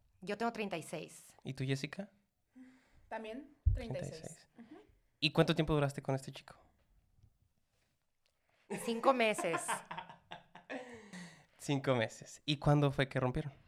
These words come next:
Speaker 1: Este, de hecho, va para una semana.
Speaker 2: Ujú.
Speaker 1: Fue,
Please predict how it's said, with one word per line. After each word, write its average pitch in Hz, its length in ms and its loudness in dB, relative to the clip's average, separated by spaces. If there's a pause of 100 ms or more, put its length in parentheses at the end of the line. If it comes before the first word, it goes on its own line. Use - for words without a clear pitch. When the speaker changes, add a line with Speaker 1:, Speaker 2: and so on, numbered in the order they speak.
(360)
Speaker 1:
Este, 220 380 -2
de 214 100 0
hecho, 285 280 0
va 269 180 2
para 233 180 2
una 226 140 2
semana. 180 600 -4 (340)
Speaker 2:
Ujú. 131 340 -6
Speaker 1:
Fue, 190 800 0